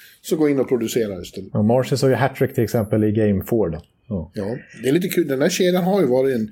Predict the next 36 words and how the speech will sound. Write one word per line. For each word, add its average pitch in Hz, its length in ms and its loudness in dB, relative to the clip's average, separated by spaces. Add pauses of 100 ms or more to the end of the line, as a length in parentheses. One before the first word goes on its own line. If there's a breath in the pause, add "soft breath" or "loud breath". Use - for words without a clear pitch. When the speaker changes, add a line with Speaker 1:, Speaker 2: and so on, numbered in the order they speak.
(180 loud breath)
Speaker 1:
konstant 139 640 -4
sedan 117 320 -2 (420)
tjugohundrasjutton, 139 640 0
sedan 143 180 0
de 131 180 -2 (180)
klev - 180 0
in 202 140 2
i 131 60 2
ligan. 101 360 -6 (140)
Speaker 2:
Precis, 135 260 2
det 151 80 2
har 143 60 4
hänt 175 140 2
mycket 185 260 2
i 254 60 4
laget 170 320 4
sedan 143 200 0
det 131 80 4
där 123 220 4
Stanley 123 320 0
Cup-finallaget 131 840 0
som 123 100 0
var 113 80 2
först 127 280 0
ut. 127 280 -2
Men, 123 240 0 (300 loud breath)
men 139 100 2
just 143 200 0
den 208 180 4
kedjan, 110 420 0
den 165 180 2
är 139 80 0
fortfarande 135 440 0
intakt 123 320 -2 (240)
så - 140 -6
här, 107 80 0